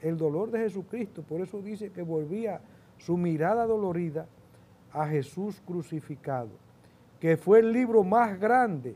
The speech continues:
del que aprendió todo lo que sabía, como él mismo confesó a su amigo San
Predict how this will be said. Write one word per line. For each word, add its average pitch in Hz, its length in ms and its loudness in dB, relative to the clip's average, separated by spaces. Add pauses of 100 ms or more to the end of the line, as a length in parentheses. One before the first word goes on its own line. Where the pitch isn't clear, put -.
(400)
del 147 240 2
que 160 100 -2
aprendió 151 600 -2 (100)
todo 240 320 6
lo 226 140 -4
que 202 120 -6
sabía, 156 500 -6 (760)
como 151 300 2
él 196 120 4
mismo 190 380 -4
confesó 170 680 -4 (420)
a 147 140 0
su 147 160 -4
amigo 165 360 -2
San 151 220 -6